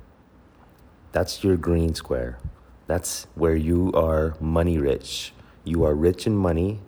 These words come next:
so that was the, the y-axis, the money. But you're not rich in time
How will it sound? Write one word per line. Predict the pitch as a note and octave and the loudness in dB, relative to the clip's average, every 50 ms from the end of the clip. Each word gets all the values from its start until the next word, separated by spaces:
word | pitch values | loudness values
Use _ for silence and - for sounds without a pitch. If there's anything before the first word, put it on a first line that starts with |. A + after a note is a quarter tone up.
| - - | -20 -18
so | - - | -6 -2
that | E2 E2 - - | -2 -2 0 -2
was | - E2+ D#2+ D#2+ | -4 -4 -6 -6
the, | D#2 - E2+ D#2+ D#2 D#2 D#2 D2+ D2+ D2+ - - | -2 0 0 2 2 2 0 -2 -4 -6 -6 -4
the | D#2 | -2
y-axis, | D2 D#2 D#2+ D#2+ D#2 D2+ C#2+ C#2+ - - - D#2+ D#2+ - - | -2 0 0 0 0 0 -2 -4 -8 -6 -6 -4 -4 -6 -6
the | - D#2 | -6 -6
money. | D2+ D2+ C#2+ C#2 C#2+ C#2+ D2 D#2 - - - - - - - - - - - - - - - - - - - - - - - - - - - - - - - - - - - - - | -4 -4 -4 -4 -4 -6 -8 -10 -12 -20 -20 -20 -20 -20 -20 -20 -20 -20 -20 -20 -20 -20 -20 -20 -20 -20 -20 -20 -20 -20 -20 -20 -20 -20 -20 -20 -20 -20 -20 -20 -20 -20 -20 -20 -16
But | - C#2+ D#2 E2 D#2+ - | -2 0 2 2 2 0
you're | D#2 D#2+ E2 | 0 -2 -2
not | D#2+ E2 E2+ E2+ E2+ F2 E2+ - - - | 0 0 0 0 0 0 -2 -2 -2 -2
rich | D#2+ D#2 D2 - | -2 -2 -2 -4
in | D#2+ D#2 | -6 -8
time | D2+ - - D2+ C#2+ C2+ C2 B1+ B1 A#1+ | -6 -6 -6 -6 -4 -4 -6 -8 -10 -12